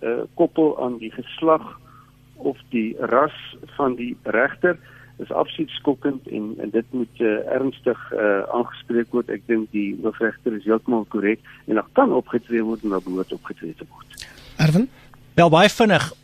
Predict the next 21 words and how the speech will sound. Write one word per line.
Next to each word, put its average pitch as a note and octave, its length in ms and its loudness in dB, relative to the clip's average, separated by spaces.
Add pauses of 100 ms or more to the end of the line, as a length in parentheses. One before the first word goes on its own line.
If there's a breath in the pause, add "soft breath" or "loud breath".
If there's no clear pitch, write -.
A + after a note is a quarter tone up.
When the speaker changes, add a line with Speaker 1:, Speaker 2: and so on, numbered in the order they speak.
Speaker 3:
Ons F3+ 260 6
moet G3 160 6
baie E3+ 260 4
seker G3+ 420 2
maak D#3+ 260 2
dat D#3 160 -2
ons D#3+ 260 2
nie G#3+ 100 4
daarvoor D3+ 340 6
val A#2+ 420 2 (320 loud breath)
dat D3 200 2
magstaat, D#3+ 920 4 (400)
eh, C#3+ 320 6 (480)
agendas D#3+ 800 4 (320 loud breath)
die - 120 6
regstaat D3 540 4
agenda C#3+ 420 2
ondermyn B2+ 540 8
nie G#2+ 200 -2 (380 loud breath)
en D#3 120 4
dat D#3+ 160 4